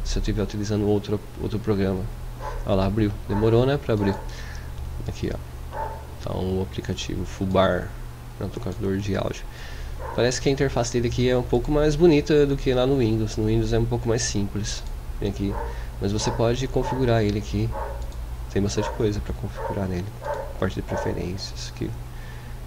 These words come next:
né? Pode ver que é bem simples, mas tem bastante coisa aqui. Então aqui o Fubar. E os outros tocadores de mídia aqui que vieram por padrão foi o V L C, aí o Parole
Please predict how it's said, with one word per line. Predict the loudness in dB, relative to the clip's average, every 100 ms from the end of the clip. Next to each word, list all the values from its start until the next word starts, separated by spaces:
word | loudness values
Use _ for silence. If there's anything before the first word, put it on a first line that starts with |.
| -10
né? | -6 -6 -6 -4
Pode | -2
ver | 0
que | 2
é |
bem | 2 0
simples, | 0 -2 0
mas | 0 0
tem | 0 0
bastante | 2 -2 -2 -6 -6 -12 -12 -12 0
coisa | 2 2
aqui. | 0 -4 -8 -10 -12 -12 -12 -12 -12 -12 -12 -12 -12 -12 -12 -10 -12 -12 -10 -10 -10 -12 -12 -12 -12 -12 -12 -10 -10
Então | -6 -6
aqui | -2 -2
o |
Fubar. | -2 -4 -2 2 2 2 -2 -6 -8 -8 -8 -10 -10 -10 -8 -8 -10 -12 -12 -12 -14 -14 -16 -8
E | -2 2 6
os | 8
outros | 8 6 0
tocadores | 2 6 6 6
de | 4
mídia | 4 4 4
aqui | 0
que | -2 0
vieram | 4 4 4
por | 0
padrão | 2 2 4 2
foi | 2 4 6
o | 4
V | 4 2
L | 0
C, | -2 0 0 2 0 -4 -6 -6 0
aí | 2 4
o | 4 4 2 0
Parole | 2 2 2 0